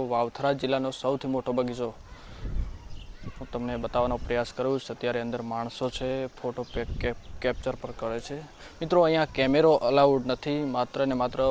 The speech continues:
ફોનથી જ વીડિયો શૂટિંગ કે ફોન શૂટિંગ કરવું હોય તમારે ફોનથી તો કરવા આપે છે, કેમેરો શૂટિંગ નથી. કારણ કે કેમેરા માટે કંઈક અલગ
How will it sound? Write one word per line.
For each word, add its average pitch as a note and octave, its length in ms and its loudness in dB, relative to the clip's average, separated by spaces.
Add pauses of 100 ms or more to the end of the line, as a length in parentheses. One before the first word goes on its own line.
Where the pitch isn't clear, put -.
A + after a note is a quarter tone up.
(200)
ફોનથી C3+ 440 4
જ - 80 0 (880)
વીડિયો D3 240 2
શૂટિંગ D#3+ 340 -2
કે C#3+ 100 -2
ફોન C3+ 280 0
શૂટિંગ C3+ 340 -4
કરવું D3 260 2
હોય B2+ 140 4
તમારે B2 360 0
ફોનથી B2 500 -2 (220)
તો C3+ 80 -2
કરવા C#3 300 4
આપે A2+ 160 0
છે, - 160 -12 (600)
કેમેરો C#3+ 380 2
શૂટિંગ B2+ 400 -6 (180)
નથી. B2 240 -4
કારણ C3+ 220 0
કે C#3 200 -4
કેમેરા D3 300 -2
માટે B2+ 220 -4
કંઈક C3+ 260 -6
અલગ B2+ 200 -2